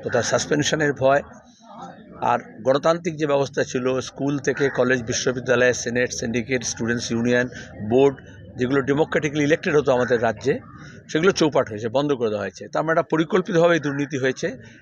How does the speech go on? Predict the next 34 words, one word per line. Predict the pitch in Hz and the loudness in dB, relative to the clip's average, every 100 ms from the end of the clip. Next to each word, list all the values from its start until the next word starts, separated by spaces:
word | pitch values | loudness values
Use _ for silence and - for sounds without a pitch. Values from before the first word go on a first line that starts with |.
| - | -10
আজকে | - - | -6 -4
শিক্ষক | - 151 - 175 | -2 -2 0 0
নিয়োগে | 175 160 156 | 2 2 2
যে | 151 | 0
দুর্নীতি | 143 139 139 139 | 0 -2 -2 0
দেখছেন, | 127 123 - 160 - - - - 127 | 0 0 -2 -6 -8 -10 -10 -6 0
যেটা | 123 127 - | 2 2 0
এত | 123 135 | -2 -2
বড় | 117 117 151 165 | 2 4 4 2
করে | 175 160 | 0 0
সামনে | - 127 127 135 | 0 -2 -2 -2
এসছে, | 123 - 135 | -4 -6 -8
যেখানে | 123 131 | -4 -2
পঁচিশ | 120 139 170 170 | -2 -2 0 0
ছাব্বিশ | 165 147 127 | 0 0 0
হাজার | 151 | 2
শিক্ষকের, | 143 127 - 139 - 143 | 0 -2 0 0 2 -2
আহ, | - - - - - 120 120 | -2 -16 -18 -4 2 4 4
যে | 113 131 131 | 2 -2 -2
নিয়োগ | 123 139 139 | 0 2 2
নিয়ে, | 139 131 131 135 | 2 0 0 0
আহ, | - - - 127 120 110 | -4 -16 -2 2 2 2
প্রশ্ন | 143 - | -2 0
উঠেছে, | 143 131 135 - 131 - - - | 0 0 -2 -2 -2 -4 -16 -12
এটা | 139 160 | -2 2
তো | 147 | 2
আসলে | 143 - 160 165 - - - 127 | 2 0 0 -2 -6 -20 -8 0
রাজ্য | 131 127 147 | 0 0 -2
সরকার, | - 135 - 170 180 - - - - | 0 -2 0 2 2 0 -16 -20 -20
স্কুল | - 151 | -12 -8
সার্ভিস | 143 156 139 135 | -2 0 0 -4
কমিশন, | - 135 151 - 175 226 - - - | -2 0 0 2 0 0 -10 -18 -12
শিক্ষা | 131 - - | -10 -4 -2
বিভাগ, | 139 135 123 175 | 0 0 2 2